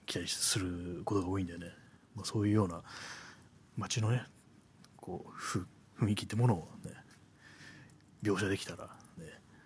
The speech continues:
面白いんじゃないかみたいな「街のクロッキー」ですね。街のクロッキーっていうタイトルのね、エッセイ集が、こう、中島ラモにありましたね。クロッキーって何なんですかね。クロッキー帳と言いますけども、あの、スケッチブックみたいなやつ。なんかわかんないで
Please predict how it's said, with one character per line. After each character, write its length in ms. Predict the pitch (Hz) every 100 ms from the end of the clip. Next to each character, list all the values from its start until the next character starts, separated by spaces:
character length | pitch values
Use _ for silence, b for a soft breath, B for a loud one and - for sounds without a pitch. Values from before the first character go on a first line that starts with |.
| B
面 160 | 95 92
白 100 | 104
い 20 |
ん 20 |
じ 60 | 87
ゃ 20 |
な 40 |
い 40 | 87
か 60 |
み 60 | 90
た 120 | 95
い 60 | 95
な 100 | - - - -
「街 260 | 95 -
の 60 | 120
ク 120 | -
ロ 60 | 123
ッ 40 | -
キ 80 |
ー」 40 | -
で 60 |
す 100 | -
ね。 60 | - - - - - - -
街 200 | 104 139
の 80 | 127
ク 80 |
ロ 80 | 135
ッ 20 | -
キ 140 | -
ー 40 | 92
っ 20 |
て 160 | - 85
い 80 |
う 60 | 85 - B B B B B
タ 100 | 110
イ 40 |
ト 100 | 92
ル 80 | 87
の 120 | 87
ね、 140 | 92 -
エ 40 |
ッ 20 | 110
セ 300 | - - 90
イ 180 | 90 - -
集 220 | - -
が、 180 | 90 87 - - -
こ 160 | - - -
う、 40 |
中 140 | 104 110
島 180 | 107 101
ラ 80 |
モ 100 | 95
に 80 | 82
あ 60 | 85
り 60 |
ま 100 | 92
し 80 | -
た 80 | -
ね。 60 | - - B B - - - _ - - -
ク 100 | -
ロ 60 |
ッ 80 | -
キ 80 | 104
ー 40 |
っ 20 |
て 60 | 82
何 200 | 104 92
な 80 | 82
ん 40 |
で 40 | -
す 80 |
か 100 | -
ね。 160 | 87 85 - -
ク 100 | -
ロ 40 | 117
ッ 40 |
キ 120 | - 113
ー 20 |
帳 160 | 113
と 80 | 104
言 80 | 110
い 20 |
ま 100 | 104
す 80 | -
け 80 | 92
ど 80 | 87
も、 160 | 85 - -
あ 80 | 90
の、 120 | 85
ス 80 | -
ケ 80 |
ッ 20 | 95
チ 80 |
ブ 60 | 95
ッ 40 |
ク 60 | -
み 80 | 90
た 60 |
い 20 | 87
な 80 |
や 40 | 92
つ。 100 | - - B B B B B B B - - - -
な 60 |
ん 40 | 104
か 60 |
わ 60 | 98
か 120 | 120
ん 40 | 107
な 60 |
い 40 |
で 80 | 87